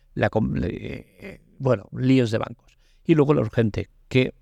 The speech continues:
empieza con un mínimo de trece euros. Es decir, que ahora va a cambiar todo eso, no se va a poder cobrar por esas transferencias y van a tener que ser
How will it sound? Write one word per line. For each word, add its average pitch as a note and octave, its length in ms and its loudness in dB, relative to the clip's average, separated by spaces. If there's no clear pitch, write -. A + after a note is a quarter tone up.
empieza A#2 420 0
con A#2 240 0
un B2 260 2
mínimo A#2+ 380 2
de G#2 80 -2
trece A2 480 -2
euros. G2 460 -6
Es B2 120 2
decir, C3 320 2
que - 80 -2
ahora B2 300 2
va A#2+ 180 0
a - 20 -4
cambiar A2+ 240 0
todo A#2+ 200 2
eso, A#2 260 -2
no B2+ 180 0
se A#2+ 100 2
va A#2+ 80 4
a - 20 0
poder A#2 220 2
cobrar A2+ 360 0
por G#2+ 180 -4
esas G#2+ 200 -2
transferencias A#2+ 720 -2
y D3 80 2
van A#2+ 140 2
a - 20 -2
tener A2+ 180 0
que G#2 60 -4
ser B2 240 -2